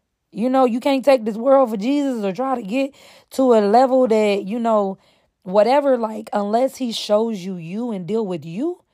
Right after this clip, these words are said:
you not gonna get there. I'm gonna be honest with y'all. I know I'm not where I'm supposed to be, but I know God is still dealing with me. God is still working on me. God is transforming me because I gotta be top tier. I gotta be ready. I gotta be cleansed from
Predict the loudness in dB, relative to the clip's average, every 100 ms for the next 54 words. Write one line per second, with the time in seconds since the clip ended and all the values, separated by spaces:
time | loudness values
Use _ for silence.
0 | _ _ _ -8 -4 -2 -2 -4 -6 -6
1 | -6 -4 -4 -2 -2 -2 -4 -4 -6 -2
2 | 0 2 0 0 -2 -2 -2 -2 -4 -2
3 | -4 -2 -4 -6 -8 -8 -8 -10 -12 -20
4 | _ 0 0 2 2 2 0 -2 -6 -8
5 | -6 -2 0 0 -2 -6 -8 -12 _ _
6 | _ _ _ -4 0 0 0 0 0 0
7 | 0 0 -4 -4 -2 -2 -2 -6 -10 -10
8 | -10 -10 -6 -4 -2 -4 -6 -10 -14 _
9 | _ _ _ _ 0 2 4 2 4 2
10 | 2 -4 0 0 0 -2 -2 -4 -8 _
11 | _ _ -4 0 2 0 0 0 2 2
12 | 2 0 -2 -6 -6 -8 -14 -20 -20 _
13 | _ -4 0 2 4 2 0 -2 -6 -2
14 | 0 0 -4 -8